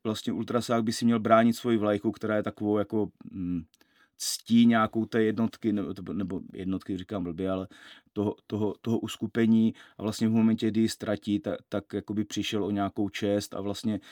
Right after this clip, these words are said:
aspoň tak se to traduje jako ve fotbalovém hnutí, že když o tu vlajku přijdete, tak prostě vlastně ta skupina se rozpustí. Jo, což třeba v poslední době se stalo v Itálii na A C Milan,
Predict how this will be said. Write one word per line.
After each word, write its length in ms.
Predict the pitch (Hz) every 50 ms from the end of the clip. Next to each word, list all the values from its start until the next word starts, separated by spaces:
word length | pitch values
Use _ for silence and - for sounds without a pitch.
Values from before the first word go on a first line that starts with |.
| - - - -
aspoň 320 | 113 113 - - 117 113
tak 140 | 117 110 -
se 100 | - 113
to 100 | 107 104
traduje 420 | - 104 107 101 107 107 107 104
jako 180 | 107 104 - 107
ve 80 | 107
fotbalovém 520 | 104 - 113 101 92 107 104 104 104 104 101
hnutí, 260 | 104 98 - - 95
že 80 | 104 101
když 140 | 95 92
o 60 | 98 92
tu 100 | - 98
vlajku 300 | 104 101 101 95 - 98
přijdete, 460 | - - - 92 98 92 - 107 92
tak 120 | 98 95
prostě 300 | - 98 98 - - 107
vlastně 260 | 98 98 92 - 107
ta 100 | - -
skupina 400 | 104 - - - - - 98 98
se 140 | 98 - 98
rozpustí. 560 | 92 87 - - - 101 - - - 85 76 - _ _ _ _ _ _ _ _ -
Jo, 140 | 90 92 95
což 180 | - 104 95
třeba 220 | - - 107 98 98
v 80 | - _ -
poslední 320 | 104 98 - 104 98 95
době 200 | 101 95 101 98
se 120 | - 104
stalo 320 | 98 - - 101 98 101 98
v 100 | - -
Itálii 640 | 104 - 104 101 101 101 98 95 95 95 92 92
na 140 | 92 95 87
A 180 | - - 95 92
C 180 | - - 104 92
Milan, 440 | 90 90 87 90 95 92 92 95